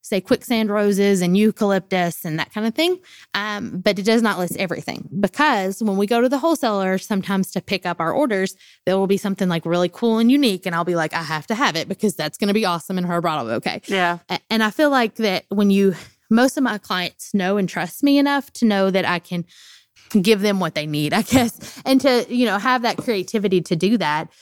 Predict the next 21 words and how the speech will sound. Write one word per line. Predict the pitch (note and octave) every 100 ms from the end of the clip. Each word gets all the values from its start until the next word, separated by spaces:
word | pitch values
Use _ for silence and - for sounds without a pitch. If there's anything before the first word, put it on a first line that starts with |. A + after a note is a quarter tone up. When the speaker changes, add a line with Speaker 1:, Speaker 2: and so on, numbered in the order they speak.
| - -
Speaker 1:
And | G#3+ -
so | G#3+ G3+
when | G3 G3+ G3+
I | G#3 G#3 G3+ G3 F3+ _ -
go | G3+ B3+
to |
the | A3
wholesalers | G3 F#3 G3 F#3 F#3 F3
and | E3+
I | D#3
see | - A3
something | G3 F#3+ F3
like | E3 -
that, | E3 - _ - -
I | G3+
know | G#3 G3+
that | F#3+
I | D#3+
can | - D3
buy | D3
it | D3